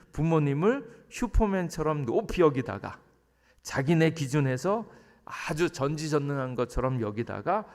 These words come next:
어느 순간, 예, 부모님의 존재를 가볍게 여기고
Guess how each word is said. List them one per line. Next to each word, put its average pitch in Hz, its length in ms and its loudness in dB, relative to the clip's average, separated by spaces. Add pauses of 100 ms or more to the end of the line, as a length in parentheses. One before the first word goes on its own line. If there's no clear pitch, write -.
(120)
어느 185 300 10
순간, 175 520 2 (380)
예, 101 120 -8 (360)
부모님의 180 720 2
존재를 127 500 -2
가볍게 120 540 -2
여기고 104 520 0